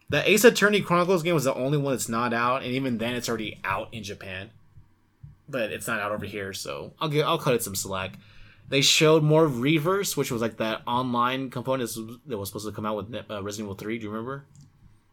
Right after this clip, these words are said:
Oh, no! It was supposed to come out with Resident Evil Village. The Reverse, whatever, that, like, kind of, like, where you play as the characters, like,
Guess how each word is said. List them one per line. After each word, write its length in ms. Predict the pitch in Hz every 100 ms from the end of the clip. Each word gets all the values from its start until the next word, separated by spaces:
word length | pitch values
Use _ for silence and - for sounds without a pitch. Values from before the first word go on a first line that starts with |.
| _ _ _ _ -
Oh, 100 | 185
no! 360 | 233 302 143 -
It 80 | 143
was 80 | 156
supposed 140 | 170
to 40 | -
come 100 | 170
out 100 | 151
with 60 |
Resident 200 | 131 127
Evil 120 | 120 98
Village. 580 | 110 104 92 95 - _ _ _ - -
The 440 | 110 107 101 101
Reverse, 460 | 101 135 139 160 156
whatever, 260 | 156 165 156
that, 240 | 127 117
like, 240 | 110 104
kind 200 | - 120
of, 140 | 117 107
like, 160 | 104 101
where 80 |
you 60 | 107
play 160 | 104 120
as 100 | 113
the 40 |
characters, 540 | - 117 117 120 110 113
like, 160 | 98